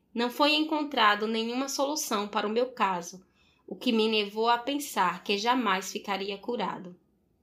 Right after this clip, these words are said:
Vocês podem imaginar o quão terrível foi essa situação? Para completar, acabei extraindo mais quatro dentes,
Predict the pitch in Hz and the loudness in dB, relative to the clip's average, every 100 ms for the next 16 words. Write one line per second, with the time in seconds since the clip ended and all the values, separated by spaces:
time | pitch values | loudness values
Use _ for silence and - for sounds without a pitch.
0 | _ 196 202 233 226 - 247 254 277 285 | _ -8 -2 -2 -2 2 4 4 2 2
1 | 277 262 285 247 190 185 - 185 185 240 | 0 -2 -2 0 -2 -6 -10 -12 -2 0
2 | 277 277 285 214 202 190 190 - 190 175 | 2 2 -2 -2 -4 -4 -6 -4 0 0
3 | 175 185 190 185 175 170 - 214 214 220 | -2 -10 -10 -8 -8 -6 -6 -4 -4 -6
4 | - _ _ _ _ _ _ - 190 185 | -16 _ _ _ _ _ _ 0 4 4
5 | 185 196 190 233 247 220 202 185 - - | 2 -4 -2 -4 -2 0 2 0 -8 -20
6 | - - 208 226 214 240 262 277 - 254 | -6 -2 4 6 8 8 6 4 0 4
7 | 240 202 208 202 214 214 - 233 220 220 | 4 4 -2 -2 -2 -2 2 4 4 4
8 | 254 202 185 180 - 160 - | -2 0 0 -2 -6 -10 -12